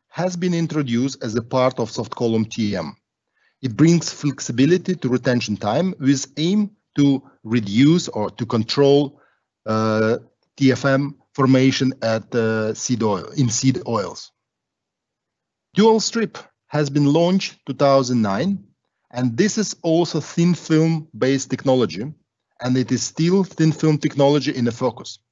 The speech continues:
Splitting stripping task in two columns, pre and post stripping, allows to keep ability to effective stripping free fatty acid at high temperature, with following reduction of temperature by quench economizing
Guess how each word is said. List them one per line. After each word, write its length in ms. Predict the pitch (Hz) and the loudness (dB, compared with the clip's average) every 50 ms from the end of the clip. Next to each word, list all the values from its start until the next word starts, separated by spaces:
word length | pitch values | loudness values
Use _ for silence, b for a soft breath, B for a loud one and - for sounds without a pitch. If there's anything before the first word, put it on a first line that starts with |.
| _ _ _ _ _ _ _ _ _ _ _ _ _ _ _ | _ _ _ _ _ _ _ _ _ _ _ _ _ _ _
Splitting 600 | - - - _ - 180 208 233 226 254 240 220 | -20 -20 -10 _ 0 2 2 2 4 4 2 2
stripping 420 | 214 - - 185 202 196 196 180 | 0 0 -2 -2 0 0 0 0
task 400 | - - 156 107 98 - - - - - - | 0 0 0 0 0 -2 -6 -10 -12 -8 -4
in 140 | 135 131 110 | -2 -2 0
two 180 | - 185 196 | 0 -2 -2
columns, 500 | 196 - - 110 117 131 160 - - - _ _ _ _ _ _ | 0 0 0 0 0 0 -4 -6 -10 -14 _ _ _ _ _ _
pre 300 | - - 139 139 170 170 156 - _ _ _ _ - | -6 -2 0 0 0 0 -4 -12 _ _ _ _ -8
and 220 | 117 117 113 117 | -6 -6 -6 -2
post 260 | - 143 135 123 - - | 0 0 0 0 0 -2
stripping, 460 | - - 156 143 - 101 113 131 127 _ _ _ _ _ _ _ _ - | -2 0 0 0 0 -2 -6 -6 -8 _ _ _ _ _ _ _ _ -4
allows 580 | 135 135 139 143 151 160 185 208 208 196 - - | -2 0 2 2 2 2 2 0 -2 -2 -4 -6
to 100 | 180 170 | -8 -8
keep 360 | - - 160 165 165 - - - - | -6 -4 -2 -2 -2 -4 -6 -6 -6
ability 680 | 135 120 117 135 160 175 175 170 165 - 95 107 123 - - _ _ _ _ _ _ - | -6 -2 0 2 2 4 2 0 0 -2 -6 -6 -8 -10 -14 _ _ _ _ _ _ -2
to 360 | 131 127 127 127 127 131 - _ - | 0 2 2 2 0 -2 -4 _ -6
effective 580 | - 123 - - - 190 190 190 - 202 175 139 | -6 -6 -4 -2 0 0 0 0 0 -4 -2 -2
stripping 440 | - - - 156 156 156 147 139 131 | -4 -4 -2 -2 0 0 0 0 0
free 180 | - - 143 139 | -2 -2 -4 -4
fatty 260 | - 135 113 123 110 | -2 -2 -4 -2 -2
acid 340 | 95 98 - - 156 - - _ _ _ _ _ _ _ - | -2 -2 -4 -6 -10 -10 -12 _ _ _ _ _ _ _ -20
at 120 | 135 120 - | -20 -18 -14
high 260 | - - 120 127 127 | -6 -4 -2 -2 -2
temperature, 600 | 120 - 120 110 104 101 127 127 - - 175 175 - _ _ _ _ _ _ - | -4 -4 -6 -6 -4 -6 -6 -8 -6 -8 -10 -10 -12 _ _ _ _ _ _ -4
with 200 | 117 131 - - | -2 -2 -2 -2
following 440 | - - 190 208 226 233 233 220 196 | -2 2 2 2 4 4 2 2 2
reduction 480 | 196 185 160 175 175 175 - - 190 - | 2 4 4 4 4 4 2 -2 -6 -4
of 200 | - 160 - - | -2 -4 -4 -2
temperature 440 | - 170 170 170 175 170 147 - 147 | 0 0 0 0 0 -2 -4 -4 -6
by 200 | 123 110 131 127 | -2 0 0 0
quench 400 | 123 - - 143 143 151 147 - | 0 -2 -4 -2 -2 -2 -2 -4
economizing 680 | 151 - 135 127 120 120 117 117 113 95 113 131 135 | -4 -4 -2 0 0 0 0 0 -2 -2 -4 -6 -6